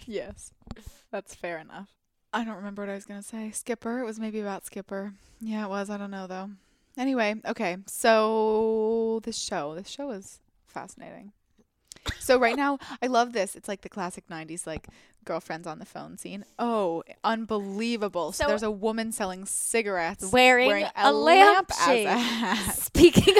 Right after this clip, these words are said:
Speaker 2: of lamps, I,
Speaker 1: Speaking
Speaker 2: that's,
Speaker 1: of lamps, that's
Speaker 2: that's,
Speaker 1: gonna, that's
Speaker 2: that's
Speaker 1: our
Speaker 2: what I
Speaker 1: episode
Speaker 2: was
Speaker 1: title
Speaker 2: talking
Speaker 1: for
Speaker 2: about.
Speaker 1: this one.
Speaker 2: Speaking of lamps.
Speaker 1: Speaking of
Speaker 2: But
Speaker 1: lamps.
Speaker 2: <laughs> that's what I was talking about. I knew we were about to enter Club Chaos. And
Speaker 1: Unbelievable. Wow.
Speaker 2: um,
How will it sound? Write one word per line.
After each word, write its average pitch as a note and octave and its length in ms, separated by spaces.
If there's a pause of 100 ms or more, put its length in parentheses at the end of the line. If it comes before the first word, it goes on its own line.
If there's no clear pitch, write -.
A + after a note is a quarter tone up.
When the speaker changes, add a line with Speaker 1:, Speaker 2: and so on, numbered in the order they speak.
(120)
Speaker 2:
of F#4+ 100 (260)
lamps, F#4+ 500 (480)
I, C#4+ 140 (140)
Speaker 1:
Speaking B3+ 320
Speaker 2:
that's, A#3 280
Speaker 1:
of G3 260 (240)
lamps, F3+ 300
that's G#3+ 180
Speaker 2:
that's, A3 160
Speaker 1:
gonna, A#3+ 220 (100)
that's G#3+ 140
Speaker 2:
that's G#3 140
Speaker 1:
our G#3+ 60
Speaker 2:
what A#3+ 80
I A#3+ 60
Speaker 1:
episode A#3+ 80
Speaker 2:
was C4 80
Speaker 1:
title C#4 220
Speaker 2:
talking G#3 140
Speaker 1:
for F3+ 80
Speaker 2:
about. - 60
Speaker 1:
this - 120
one. - 160
Speaker 2:
Speaking G#3+ 360
of G#3+ 120
lamps. G#3+ 280
Speaker 1:
Speaking - 200
of - 80
Speaker 2:
But - 160
Speaker 1:
lamps. - 120
Speaker 2:
<laughs> - 20
that's - 200
what A#4 120 (120)
I G4 40
was G#4+ 180
talking G4 300
about. C#4 280 (240)
I C#4 60
knew C#4 220
we D#4+ 120
were D4+ 140
about B3 260
to - 100
enter G#3 260
Club G3+ 340
Chaos. G3+ 680 (460)
And G3 420
Speaker 1:
Unbelievable. F3+ 800 (540)
Wow. G3+ 380 (260)
Speaker 2:
um, F3 560